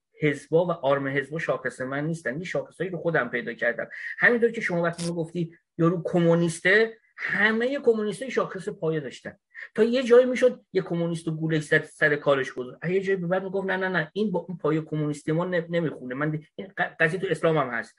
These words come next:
تا یه جایی می‌شه، اه... یه، یه دونه اینا رو برداشت، مثلاً یه خود، اه، تغییرش داد از اون هدفی که داره. یه جایی به بعد دیگه میفهمه،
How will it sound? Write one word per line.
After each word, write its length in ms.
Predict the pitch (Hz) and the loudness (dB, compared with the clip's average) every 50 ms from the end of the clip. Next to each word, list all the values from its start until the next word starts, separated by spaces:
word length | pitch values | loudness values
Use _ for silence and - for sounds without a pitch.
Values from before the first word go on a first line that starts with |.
| _ _ - | _ _ -6
تا 60 | 170 | -6
یه 180 | 180 196 208 | -4 -4 -4
جایی 260 | 180 170 190 196 196 196 | 0 2 4 4 4 2
می‌شه، 340 | 196 185 160 185 156 - - - - - - - | 0 -2 0 2 0 0 0 -6 -14 -14 -8 -4
اه... 120 | - 131 | -2 -2
یه، 240 | 160 156 165 165 165 | 0 0 -2 0 0
یه 100 | 160 165 | 0 0
دونه 220 | 160 160 160 156 147 | 2 2 2 2 2
اینا 180 | 147 151 151 | 0 -2 -2
رو 120 | 147 151 147 | -2 0 2
برداشت، 440 | 147 143 139 139 147 147 147 - 143 | 2 2 2 2 0 -4 -4 -6 -10
مثلاً 500 | 139 135 - 139 135 135 131 127 - _ _ _ _ - - 135 | -8 -4 0 2 4 2 2 2 -2 _ _ _ _ -14 -12 -12
یه 80 | 139 | -10
خود، 200 | - - 139 139 | -6 -6 -2 -2
اه، 1120 | 139 - - - - 151 143 135 139 143 147 151 147 156 160 160 156 156 - _ - 160 147 151 | -2 -4 -4 -8 -6 -6 -6 -6 -8 -10 -10 -10 -10 -10 -12 -12 -14 -14 -16 _ -10 -10 -6 0
تغییرش 420 | - 139 139 135 139 143 135 131 - | 2 4 4 4 2 -2 -4 -4 -4
داد 160 | - 127 127 | -4 -4 -2
از 140 | 127 120 123 | -4 -4 -6
اون 80 | 127 120 | -4 -2
هدفی 320 | 135 127 123 117 113 120 117 | -2 0 0 0 -2 -4 -8
که 100 | 123 117 | -6 -4
داره. 240 | 120 123 123 139 | -4 -2 0 0
یه 60 | 156 170 | 0 2
جایی 160 | 175 196 185 | 0 0 0
به 80 | 180 | 2
بعد 140 | 165 175 180 | 0 0 0
دیگه 140 | 175 165 180 | -2 -2 -2
میفهمه، 460 | 202 220 165 185 165 156 127 - - | -2 0 2 2 2 2 0 -2 -6